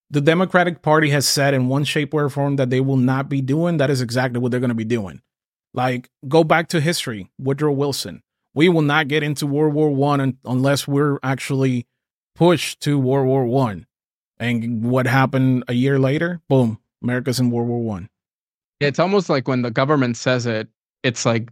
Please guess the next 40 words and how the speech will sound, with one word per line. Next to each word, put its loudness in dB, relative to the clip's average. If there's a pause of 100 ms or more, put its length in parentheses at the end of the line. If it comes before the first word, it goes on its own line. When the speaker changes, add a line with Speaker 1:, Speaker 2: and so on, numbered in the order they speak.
Speaker 2:
think 2
the -4
opposite. -2 (140)
Speaker 1:
Correct. 4
Speaker 2:
Um, -2
so 2 (760)
listen 0
to 2
Joe 2
Biden 2
in -2
twenty -4
nineteen, -2
'cause -4
this -2
is 2
Speaker 1:
Yeah. -2 (840)
Speaker 2:
now 0
that, 2
now 4
that 2
he's -2
pretended -2
to -2
be 0
conservative 0
on 0
the -4
border, -4
and -2
he's -4
like, -4
"I'm -4
trying 4
Speaker 1:
Oh, 0
Speaker 2:
to 0
secure 0
Speaker 1:
well 4
Speaker 2:
the 2
border. 2